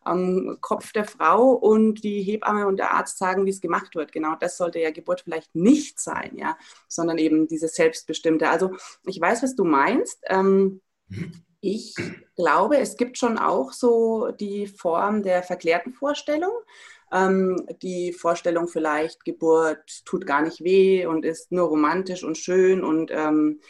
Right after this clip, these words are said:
ich mal mir alles ganz genau aus, was ich so brauche und wie ich mir es vorstelle und so gehe ich in den Kreissaal mit diesem Wunsch, ähm, und bin dann enttäuscht, wenn's nicht so ist.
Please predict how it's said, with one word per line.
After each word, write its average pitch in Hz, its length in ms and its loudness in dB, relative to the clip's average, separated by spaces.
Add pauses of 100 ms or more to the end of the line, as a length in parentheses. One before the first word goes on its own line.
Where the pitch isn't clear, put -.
(140)
ich 160 160 -4
mal 160 200 6
mir 180 120 2
alles 175 240 2
ganz 170 240 -4
genau 160 280 0
aus, 180 280 -2
was 170 160 -4
ich 170 140 -16
so 160 100 -8
brauche 175 380 0
und 190 80 -2
wie 180 60 -8
ich 175 100 -16
mir 165 80 -4
es 160 100 -8
vorstelle 202 640 -6 (360)
und 185 180 0
so 190 140 2
gehe 190 120 2
ich 185 140 -4
in 165 80 -2
den 151 180 0
Kreissaal 214 420 -2
mit 202 140 -2
diesem 190 300 -4
Wunsch, 226 460 4 (300)
ähm, 190 640 2
und 190 140 2
bin 196 140 6
dann 190 120 4
enttäuscht, 180 440 0
wenn's 185 180 -4
nicht 185 220 -4
so 160 140 -10
ist. - 440 -6